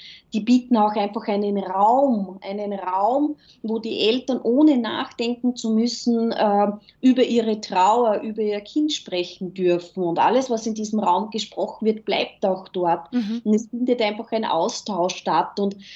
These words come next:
Speaker 1: ähm, warum mir diese Treffen oder wahrscheinlich nicht nur mir, sondern auch allen anderen, die solche Treffen anbieten, wichtig ist, ist eben auch zu zeigen,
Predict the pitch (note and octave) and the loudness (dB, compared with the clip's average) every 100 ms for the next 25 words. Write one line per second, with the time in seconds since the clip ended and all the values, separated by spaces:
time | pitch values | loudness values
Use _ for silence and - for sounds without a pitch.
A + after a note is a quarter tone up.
0 | - G3+ G3 F#3+ G3 G3 G#3 G3+ A3+ A#3 | -12 -2 0 2 2 0 0 2 2 4
1 | A#3+ A#3 A#3 A3+ - F3+ - - B3+ A3+ | 2 0 -2 -2 -2 -2 -2 -4 0 0
2 | A3+ - G3+ G3+ G3+ G3+ G3+ A3 G#3+ - | -2 -4 -4 -2 -2 -2 -2 -4 -4 -2
3 | G#3+ G#3 G#3 A3+ C4 B3+ G#3 F#3+ - F#3 | 0 2 2 4 4 2 -4 -2 -2 -2
4 | - - F#3+ G3 G3+ - G3 A#3+ A3 G#3 | -2 0 2 2 -2 -2 0 0 0 -4
5 | G3 G#3 G3 G3+ - F#3+ - - F#3 G3 | -8 -10 -10 -8 -2 -4 -2 -6 -4 -4
6 | G#3+ G#3+ G#3 F#3+ G#3+ - G#3 A3+ - - | -4 -4 -4 -2 -2 -2 -2 -2 -4 -16
7 | - - A3 A3 A3+ G#3 G#3+ - A3 A3 | -8 -2 0 0 2 4 2 -2 -8 -6
8 | A3 A3+ B3+ G3+ | 0 0 2 -2